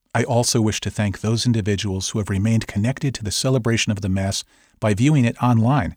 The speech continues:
due to their inability to return to church at the present time. Christian prudence demands that every person carefully examine the circumstances of their life and to make decisions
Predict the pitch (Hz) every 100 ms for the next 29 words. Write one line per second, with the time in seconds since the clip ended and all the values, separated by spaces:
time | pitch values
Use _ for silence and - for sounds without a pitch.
0 | _ _ _ _ 113 104 101 101 120 98
1 | 120 113 95 - 92 - 120 92 - 135
2 | 107 - - - - 90 87 - 95 85
3 | 78 _ _ _ _ _ _ _ _ _
4 | _ _ _ _ _ _ - - 170 151
5 | 180 147 - 107 87 - - - 110 101
6 | 107 98 80 78 - - - - - 104
7 | 156 147 - 110 110 95 95 - - 98
8 | - 131 139 131 - 104 101 98 - 127
9 | 123 107 - 95 - 104 98 104 95 95
10 | 82 - _ _ _ _ _ _ 107 107
11 | 120 123 110 - 165 - 90 -